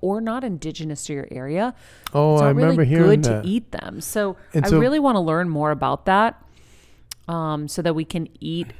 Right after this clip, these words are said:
Speaker 1: more appropriately, so that our biology is working, our food is working with our biology.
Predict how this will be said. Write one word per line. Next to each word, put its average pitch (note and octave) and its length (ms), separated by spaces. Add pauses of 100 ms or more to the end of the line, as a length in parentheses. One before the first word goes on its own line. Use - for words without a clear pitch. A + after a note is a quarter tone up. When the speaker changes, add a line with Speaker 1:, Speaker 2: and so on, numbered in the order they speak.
Speaker 1:
more D#3+ 340
appropriately, F3+ 880
so - 160
that D3+ 140
our D3 140
biology D3 840
is C#3+ 160
working, C#3 500 (120)
our D3 120
food E3+ 240
is D#3+ 120
working D3 340
with D3 160
our C#3 100
biology. D#3+ 840